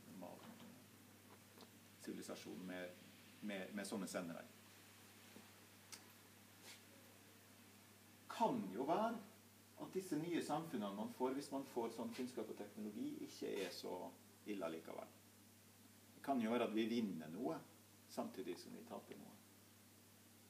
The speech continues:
Men jeg tror vel at det likevel er lurt å tenke gjennom disse tingene, også fordi at alle slike teknologimiljøer, de er liksom full av optimisme på egne vegne. Og da trengs det kanskje litt grann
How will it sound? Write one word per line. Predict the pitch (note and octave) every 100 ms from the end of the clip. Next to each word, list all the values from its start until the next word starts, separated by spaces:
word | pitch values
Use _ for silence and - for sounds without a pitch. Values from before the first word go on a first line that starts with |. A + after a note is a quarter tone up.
| - - - - - -
Men | B2+ C3 C3+
jeg | - - - - - - - - - - - - - - - - -
tror | F3 G2+
vel | F#2+
at | G2
det | C3
likevel | D#3+ C#3+ A2 G#2+
er | A#2+
lurt | A#2+ A2+
å | C3
tenke | - D3+ C3+
gjennom | D3+ A2 G2
disse | D#3+ -
tingene, | F#3+ C#3+ A#2
også | D#3+ - D#3 -
fordi | C3+ C3
at | A#2+ - - - - - - D#3
alle | D3+
slike | A#2+ D#3+ C#3+ C3+ B2+ B2 A#2 A2+ G#2+
teknologimiljøer, | - C3 B2 B2+ A#2+ G2 F#2 F#2 A2
de | B2
er |
liksom | B2 - -
full | - A#2 G#2
av | G#2
optimisme | - B2 B2 - F2+
på | - A2
egne | G#2+ F#2
vegne. | G2 A3 G#2 - - - - - - -
Og | G#2+
da | B2 B2+ - - - - - - - - - - - - - -
trengs | - -
det | - -
kanskje | C4 A#2+
litt | D4+ - -
grann | G2+ -